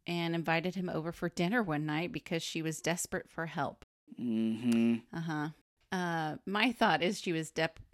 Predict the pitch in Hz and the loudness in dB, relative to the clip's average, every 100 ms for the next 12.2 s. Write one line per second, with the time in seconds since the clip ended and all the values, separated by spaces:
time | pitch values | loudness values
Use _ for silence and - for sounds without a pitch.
0 | 156 202 202 - 175 - 156 - 160 - | -2 0 0 -2 -6 -4 -10 -6 -10 -6
1 | 185 170 165 147 147 - 120 107 - - | -4 -2 0 -2 -4 -6 -4 -6 -6 6
2 | 120 107 104 - _ - - 180 170 175 | 8 8 6 0 _ -16 -6 -2 0 0
3 | 226 330 381 320 277 226 214 226 170 165 | 4 4 6 6 6 2 2 4 4 2
4 | 156 160 170 156 160 143 147 143 135 147 | -2 -2 -2 -2 -2 -2 -2 -4 -4 -6
5 | - _ - - 185 170 165 170 - 240 | -8 _ -16 -6 0 2 2 0 -2 -2
6 | 247 262 208 170 - 156 151 156 - 151 | 0 0 -2 -4 -4 -2 -2 -2 -4 -2
7 | 147 151 151 139 147 147 - 160 151 151 | -2 -2 -4 -4 -2 -4 -6 -8 -6 -4
8 | 147 170 170 147 - - - - 143 - | -4 -6 -6 -4 -6 -6 -8 -8 -8 0
9 | 110 98 226 _ _ _ - 202 190 190 | 0 0 -4 _ _ _ -4 0 0 -2
10 | 196 185 180 190 185 175 190 175 - 180 | -2 -2 -2 -4 -2 -2 -4 -6 -6 -8
11 | 170 175 170 - 190 170 165 - 175 160 | -4 -4 -4 -6 -6 -6 -6 -6 -6 -6
12 | 160 156 | -6 -6